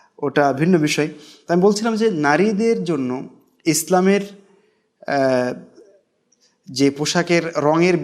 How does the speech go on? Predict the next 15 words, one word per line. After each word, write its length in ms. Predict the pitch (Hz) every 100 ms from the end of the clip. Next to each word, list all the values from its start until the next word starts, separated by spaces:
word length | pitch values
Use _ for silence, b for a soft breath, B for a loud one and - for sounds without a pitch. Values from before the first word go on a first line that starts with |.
| -
ব্যাপারটা, 640 | 147 135 139 - 143 240 - _ _ _ _ _
এখানে 260 | 156 196 202
কোনো 160 | 226
নিষেধাজ্ঞা 540 | 190 139 139 131 123 123
নেই 260 | 127 170 220
বা 200 | 131 127
বিধিবিধান 480 | 135 143 151 143 139
নেই, 140 | 190
তারা 200 | 190 180
যে 240 | 131 170
কোনো 240 | 202 208 202
রং 280 | 147 160 220 - B B B B
ব্যবহার 300 | 139 139 131
করতে 280 | 120 - -
পারে। 200 | - -